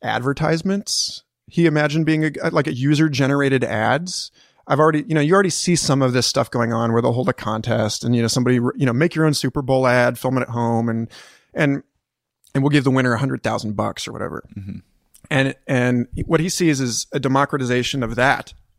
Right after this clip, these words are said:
Speaker 1: so that the way that our, both our, like, intellectual property in terms of, like,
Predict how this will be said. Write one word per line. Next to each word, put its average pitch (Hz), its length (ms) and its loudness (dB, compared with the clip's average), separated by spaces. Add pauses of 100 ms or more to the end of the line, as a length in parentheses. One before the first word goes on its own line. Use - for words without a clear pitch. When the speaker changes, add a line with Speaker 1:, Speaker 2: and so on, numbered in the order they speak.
(720)
Speaker 1:
so 131 280 0
that 117 280 2 (1200)
the 143 120 2
way 135 280 4
that 120 320 2
our, 120 440 2
both 143 280 0
our, 131 100 4
like, 117 200 -2
intellectual 139 460 2
property 123 840 0
in 131 120 -2
terms 127 220 0
of, 110 360 -8
like, - 320 -6